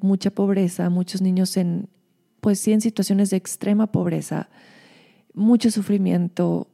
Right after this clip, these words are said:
eh, mucho maltrato. Mi mamá también estuvo mucho tiempo en el dif nacional y me tocó ver muchísimos casos de abuso, de violencia intrafamiliar, infantil. Y, híjole, creo que es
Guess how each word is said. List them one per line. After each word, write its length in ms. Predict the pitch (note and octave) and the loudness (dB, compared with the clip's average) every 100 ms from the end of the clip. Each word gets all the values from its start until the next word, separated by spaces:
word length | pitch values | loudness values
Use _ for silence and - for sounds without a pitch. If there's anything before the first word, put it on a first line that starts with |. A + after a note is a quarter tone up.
| _ | _
eh, 160 | F#3+ G3 | -2 0
mucho 320 | G#3 A3 G#3 | 2 4 4
maltrato. 540 | G3+ G3 F#3+ F3 F3 | 2 2 0 -2 0
Mi 100 | F3+ | 2
mamá 200 | F3+ F3+ | 2 2
también 300 | F#3 F#3+ F#3+ | 0 2 2
estuvo 340 | F#3 - F#3 F3+ | 0 0 0 2
mucho 240 | F3+ - | 0 -2
tiempo 320 | - F#3+ F3+ | -2 0 2
en 80 | F#3 | 2
el 100 | F3+ | 2
dif 180 | E3+ F#3 | 0 0
nacional 680 | F#3 F3+ F3+ F3 E3+ E3+ - - - - - - - | -2 -2 -2 0 0 -2 -6 -20 -20 -20 -20 -20 -6
y 120 | G3+ | 0
me 120 | F#3+ | 0
tocó 260 | F#3 F#3 G3 | 0 0 2
ver 140 | F#3+ | 2
muchísimos 560 | F#3+ F#3 - G3 A3 A3 | 2 0 -2 -4 -4 -6
casos 400 | - F#3 - F3 | -6 -6 -4 0
de 80 | F#3+ | 2
abuso, 600 | F#3 F3 E3 F3+ E3+ F3+ _ _ _ | 2 0 0 0 0 -4 _ _ _
de 120 | - F3+ | 0 2
violencia 720 | G3 G3 F#3+ F#3 F#3+ F3+ F3+ _ _ G3 | 4 4 2 0 -2 -4 -6 _ _ -2
intrafamiliar, 920 | G3 F#3+ - F#3 F3 F#3 F3+ F3 G3 | 0 0 -4 -2 -2 0 0 0 -2
infantil. 800 | F#3+ - G3 G3 - G3 F#3 - - - - - - - - - | -4 -2 -4 -4 -2 -2 -2 -6 -20 -20 -20 -20 -20 -20 -20 -4
Y, 300 | G#3+ G#3 - | 0 2 2
híjole, 360 | G#3 G3+ G3 F#3+ | 0 2 0 0
creo 160 | G3+ | -2
que 160 | A3+ G#3+ | 0 -2
es 400 | G3 - - | -2 -6 -10